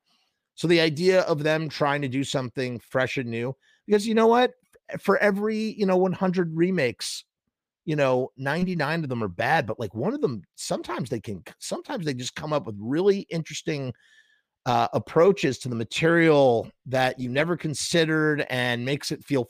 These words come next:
fresh, allows you to relive that story over and over again in a new kind of way. So let's read, let's read on. When producer David Geffen first considered a musical rendition of Roger Corman's nineteen sixty B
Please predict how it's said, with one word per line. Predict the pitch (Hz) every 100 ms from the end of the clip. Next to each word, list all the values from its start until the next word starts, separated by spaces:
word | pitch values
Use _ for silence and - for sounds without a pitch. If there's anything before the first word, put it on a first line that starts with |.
| -
fresh, | 156 123 - - - _ _ _
allows | 117 139 147 160
you | 156
to |
relive | 135 120 170 165 165 147
that | 143 139
story | - - 156 147 139 127 -
over | - 196 175 175
and | 160
over | 156 139 135
again | 117 117 113 104 101 101 - _ _ -
in | 127
a | 123
new | 131 131
kind | 110 110 104
of |
way. | 95 82 - _
So | - 151
let's | 208 -
read, | 160 151 135 117 -
let's | 165 -
read | 165 139
on. | 123 104 - - _
When | - 190
producer | 220 180 247 269 254
David | 165 180 233 269 208
Geffen | 147 196 180 135 107
first | 175 196
considered | - 170 - 180 170 156 -
a | 147
musical | 139 170 247 240 208 175
rendition | 160 147 135 165 156 123
of | 110
Roger | 120 147 143
Corman's | 139 160 147 135 117 - _ _
nineteen | 104 127 160 226 - 226 202
sixty | - 190 - 180
B | 117 101 180 196 208